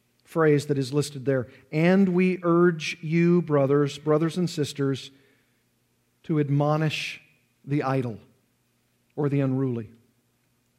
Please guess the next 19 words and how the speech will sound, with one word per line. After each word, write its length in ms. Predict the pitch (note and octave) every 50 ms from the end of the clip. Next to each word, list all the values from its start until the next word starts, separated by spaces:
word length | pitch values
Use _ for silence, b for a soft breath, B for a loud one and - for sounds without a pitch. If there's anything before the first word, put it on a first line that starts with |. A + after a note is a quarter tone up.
| _ _ _ _ _ _ _ _ _ _ _ _ _ _ _ _ _ _ _ _ -
Unruly, 380 | D3 D#3 D#3 D3+ E3+ F3+ F3 E3+
as 140 | D#3 C#3
I 80 | D3+ C#3
said 200 | - - F3 D#3
last 280 | D#3+ D#3+ F3 E3+ F3 -
time, 240 | E3 D3+ C#3+ C#3
is 140 | C#3 C3 C#3
that, 360 | - D3+ C#3+ C#3+ D3 - - _ _ _ _ _ _ _ _ _ _ _ _ _
that 240 | C3+ C#3+ C#3+ C#3 D#3+
word, 360 | C#3+ D3+ E3 E3 D#3+ D3+ C3+
that 200 | C#3+ D3 D3 D3
concept 480 | - E3+ E3+ F3 E3 E3+ - D3 C#3+ D3
that 140 | - A#2+ D3
means 240 | D#3 D#3 D3+ C#3+ -
someone 460 | - - E3+ F3 F3 F3 E3+ E3 D#3+
is 160 | C#3+ B2+ - -
out 200 | - D3 D#3+ D#3
of 100 | C#3+ G#2+
step. 480 | - - - - F3+ D3+ A#2 - -